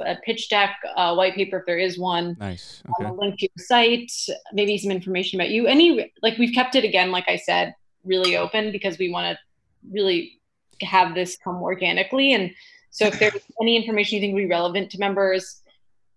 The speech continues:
Speaker 1: please provide that, and they'll probably reach out to,
Speaker 2: Yeah,
Speaker 1: like
Speaker 2: well, I was just gonna say, I envision, like, uh, l-, starting out with a, like, a blank slate,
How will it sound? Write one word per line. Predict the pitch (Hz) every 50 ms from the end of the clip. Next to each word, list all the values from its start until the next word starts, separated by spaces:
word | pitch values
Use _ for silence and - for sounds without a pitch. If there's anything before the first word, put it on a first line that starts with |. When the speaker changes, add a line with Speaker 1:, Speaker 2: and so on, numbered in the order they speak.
| _ _ _ -
Speaker 1:
please | - 214 202 196
provide | - 196 180 208 196 196 185
that, | 190 185 180 180 180 175
and | 170 175 170
they'll | 180 180
probably | 180 - 196 190 185 180 170
reach | 165 175 170 -
out | 190 175 170 170 170 165 - -
to, | - 147
Speaker 2:
Yeah, | 156 165
Speaker 1:
like | 165
Speaker 2:
well, | 160 -
I | - 143
was | 156 160
just | 165 170 -
gonna | - 180 160
say, | - - 190 170 123
I | - 120 139
envision, | 170 180 165 135 143 156 151 139 151 151 143 139 127
like, | 127 120 117 113 107 - - - -
uh, | 123 120 98
l-, | 104 113 101 - -
starting | - - - 147 147 147 151 131 123
out | 123 123 127 127 120 104
with | 107 110 -
a, | 113
like, | 92 101 107 -
a | 101
blank | 95 - 110 110 123 120
slate, | - - - 117 117 123 139 151 -